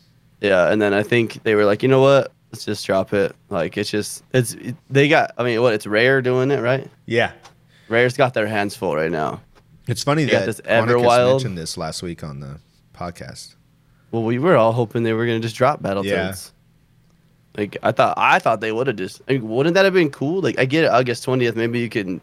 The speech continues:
Speaker 1: sand out a few more edges, but
Speaker 2: Yeah.
Speaker 1: a little less than a month, you might as well just have dropped that thing.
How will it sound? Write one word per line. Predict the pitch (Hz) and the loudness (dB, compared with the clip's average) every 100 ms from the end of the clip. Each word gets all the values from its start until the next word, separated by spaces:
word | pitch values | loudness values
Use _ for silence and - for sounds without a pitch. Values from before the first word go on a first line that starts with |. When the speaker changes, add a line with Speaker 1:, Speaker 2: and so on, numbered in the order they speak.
| _ - | _ -16
Speaker 1:
sand | - 107 107 | -4 0 2
out | 113 | 2
a | 110 | 0
few | 120 | -4
more | 117 98 | -2 0
edges, | 117 107 95 | -2 -2 -4
but | 95 90 78 - - _ _ _ _ - | -2 -2 -2 -8 -20 _ _ _ _ -8
Speaker 2:
Yeah. | 104 101 - _ _ _ _ _ - | -4 -4 -6 _ _ _ _ _ -8
Speaker 1:
a | 117 | -4
little | 117 - - | -2 -4 -6
less | 117 131 143 | 2 2 4
than | 147 117 | 2 2
a | |
month, | 110 139 156 127 | 2 2 0 -2
you | |
might | 127 135 | 0 2
as | 107 | 0
well | 98 | -4
just | 98 95 | -6 -6
have | 101 | -8
dropped | 85 101 117 - | 0 2 2 0
that | 95 92 | -4 -4
thing. | 95 95 | -8 -8